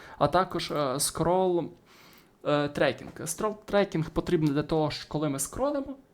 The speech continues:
ем, активні елементи ставали активними, а setup menu link — це коли ми натискаємо на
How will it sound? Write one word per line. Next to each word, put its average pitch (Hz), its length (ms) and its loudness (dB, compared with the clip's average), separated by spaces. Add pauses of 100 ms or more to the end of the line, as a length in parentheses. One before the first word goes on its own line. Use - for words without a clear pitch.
(160)
ем, 180 540 -4 (200)
активні 175 440 0
елементи 165 380 0
ставали 160 380 2
активними, 143 580 -4 (320)
а 147 100 0 (480)
setup 165 320 -4
menu 156 280 -2
link — 233 200 -4
це - 160 -2
коли 165 200 0
ми 156 120 2
натискаємо 143 600 0
на 131 380 0